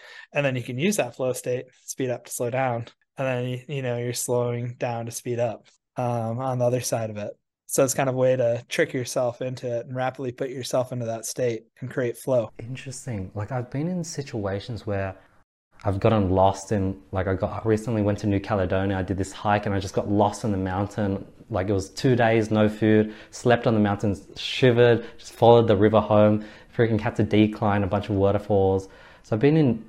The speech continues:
Speaker 2: really tough situations of being lost in the desert. I did this road trip into the middle of Australia. But those tough experience came nowhere as close as, I remember I was rushing back to Sydney f-, to do a podcast, and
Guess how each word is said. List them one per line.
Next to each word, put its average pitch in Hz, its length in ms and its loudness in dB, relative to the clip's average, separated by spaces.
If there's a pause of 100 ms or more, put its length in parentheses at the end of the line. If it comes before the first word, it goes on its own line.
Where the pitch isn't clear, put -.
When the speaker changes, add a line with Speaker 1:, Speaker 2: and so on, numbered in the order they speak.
Speaker 2:
really 127 320 4
tough - 380 -4
situations 107 560 0
of 98 80 0
being 101 260 2
lost 101 300 4
in 117 60 0
the 101 80 2
desert. 92 320 2
I 90 80 0
did 92 140 -6
this 101 200 -6
road 101 180 4
trip - 180 -4
into 104 200 -2
the 104 80 2
middle 101 220 2
of 110 80 -2
Australia. 90 680 -4 (300)
But - 220 -4
those 151 760 4 (260)
tough - 360 -2
experience 113 1120 0 (220)
came 123 380 -2
nowhere 131 320 2
as 123 120 0
close 107 400 0
as, 101 340 0 (200)
I 107 80 -4
remember 127 340 0
I 135 100 4
was 107 200 2 (100)
rushing 107 640 2
back 101 220 -2
to 113 100 0
Sydney 104 420 -2
f-, - 380 -12
to 107 100 -2
do 101 240 2
a 95 60 4
podcast, 98 760 -2
and 92 160 -4